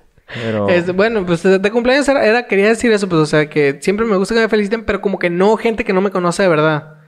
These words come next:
Speaker 2: O sea,
Speaker 1: Mm.
Speaker 2: gente que es como de, ah, sé cuándo es su cumpleaños porque, eh, está en el registro.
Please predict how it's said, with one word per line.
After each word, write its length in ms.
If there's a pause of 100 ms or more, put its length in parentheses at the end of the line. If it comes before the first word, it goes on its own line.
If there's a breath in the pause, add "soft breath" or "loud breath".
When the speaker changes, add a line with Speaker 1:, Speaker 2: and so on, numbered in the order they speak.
(220 soft breath)
Speaker 2:
O 60
sea, 100
Speaker 1:
Mm. 40
Speaker 2:
gente 180
que 60
es 80
como 140
de, 60
ah, 240
sé 180
cuándo 120
es 60
su 40
cumpleaños 280
porque, 720 (260)
eh, 240
está 240
en 60
el 60
registro. 560